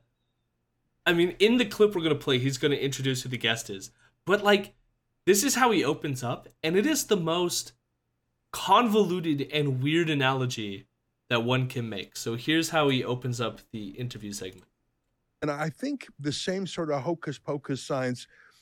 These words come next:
Speaker 2: is at play with the theory of man-made global warming. Just like there were strange rules about how covid,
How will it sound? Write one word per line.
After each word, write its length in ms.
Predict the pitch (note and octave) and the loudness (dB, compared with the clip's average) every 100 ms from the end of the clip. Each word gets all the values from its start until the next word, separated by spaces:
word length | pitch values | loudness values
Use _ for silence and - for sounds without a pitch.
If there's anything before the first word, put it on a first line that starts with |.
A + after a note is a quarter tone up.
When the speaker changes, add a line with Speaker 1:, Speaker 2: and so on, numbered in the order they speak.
| _ - | _ -6
Speaker 2:
is 220 | D#3 C#3 | -4 0
at 200 | D3 - | -2 -4
play 400 | - C#3+ A#2 B2 C#3 - _ _ _ _ _ | -4 -2 -2 -4 -6 -12 _ _ _ _ _
with 240 | C#3 D3+ - | -6 -6 -6
the 100 | C#3+ | -6
theory 500 | D3+ - D#3 C3+ C3+ | -6 -2 0 0 0
of 180 | C#3+ C3+ | -2 -2
man-made 540 | B2+ B2 B2 B2+ C3 B2 | -4 -4 -2 -2 -4 -6
global 420 | B2+ B2 B2+ D#3 | -6 -4 -4 -8
warming. 560 | E3 G#3+ C#4 C4 F3+ - _ _ - - _ | -8 -6 -4 -4 -6 -10 _ _ -20 -20 _
Just 200 | - - | -10 -2
like 120 | C4+ | -2
there 100 | A#3 | 0
were 100 | G3 | -2
strange 720 | D3+ - - F#3 F#3 F#3 E3+ - | -2 -4 -4 -4 -2 -4 -6 -6
rules 480 | C#3+ E3 D3 C3+ C#3 | -4 0 0 -2 -4
about 300 | C3 A#2+ A#2 | -2 -2 -2
how 260 | D#3 B2+ | -2 -4
covid, 560 | A#2+ - E3 D#3+ C3+ | -4 -4 0 2 2